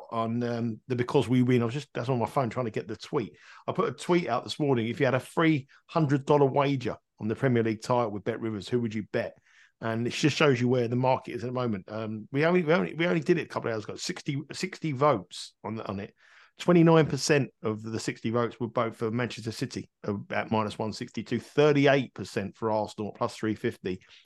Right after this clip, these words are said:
and thirty-three percent on Liverpool at plus four fifty. That, uh, that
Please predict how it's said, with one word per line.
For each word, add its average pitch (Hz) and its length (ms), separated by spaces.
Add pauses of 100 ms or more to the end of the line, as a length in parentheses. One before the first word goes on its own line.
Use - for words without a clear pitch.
(120)
and 110 280 (200)
thirty-three 120 520
percent 107 420 (380)
on 110 180
Liverpool 107 480
at - 120
plus - 240
four 101 240
fifty. - 480
That, 123 180
uh, 127 460
that 135 220